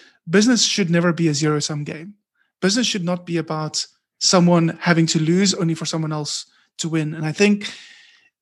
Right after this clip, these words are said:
yes, I understand how debits and credits work, right? Something goes out, something else comes in. And I understand how that works across different entities. But I think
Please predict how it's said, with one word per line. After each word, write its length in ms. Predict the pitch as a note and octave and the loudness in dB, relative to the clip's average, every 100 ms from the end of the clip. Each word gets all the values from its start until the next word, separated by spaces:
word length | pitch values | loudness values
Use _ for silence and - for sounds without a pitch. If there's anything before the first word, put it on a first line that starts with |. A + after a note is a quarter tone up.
| _ G3+ | _ _
yes, 640 | G3+ E3 G#3 - - _ _ _ _ _ _ _ _ - | 0 2 4 2 -2 _ _ _ _ _ _ _ _ 0
I 120 | E3+ | 4
understand 500 | F3 E3 E3+ E3 D#3+ | 4 4 2 0 0
how 220 | D#3+ D#3+ | -2 -2
debits 300 | D3 D#3 D#3+ | 0 -2 -2
and 100 | D#3+ | -2
credits 340 | E3 D#3+ D#3 | 0 0 -2
work, 320 | E3+ E3+ G#3 - | -2 -2 -4 -6
right? 360 | F3 F3+ G#3 - - - | -2 0 -2 -4 -12 -16
Something 300 | - E3 D#3+ | -4 -2 0
goes 200 | E3 D#3+ | 2 2
out, 260 | D#3+ D#3+ D#3 | 0 -2 -4
something 220 | D#3+ D#3 | -4 -4
else 200 | D3+ D3+ | -2 -2
comes 240 | - D3+ G3+ | -2 0 2
in. 280 | A#3+ A3 - - _ _ _ - | 2 0 -6 -20 _ _ _ -4
And 100 | E3 | 0
I 40 | |
understand 340 | E3 - F3+ D#3+ | 0 2 2 4
how 140 | E3 | 2
that 240 | D#3+ D#3 D#3+ | 2 0 2
works 400 | D#3+ D#3 - - | 2 2 -2 -4
across 360 | F#3 - D#3 | -6 -4 -2
different 280 | - D#3+ E3+ | -2 -4 0
entities. 680 | A#3 B3 - D#3+ D3+ - - - - _ _ _ _ _ _ - | 0 0 -2 -2 -2 -4 -8 -20 -20 _ _ _ _ _ _ 0
But 100 | F3 | 4
I 80 | F3+ | 4
think 300 | F3 B3 | 4 2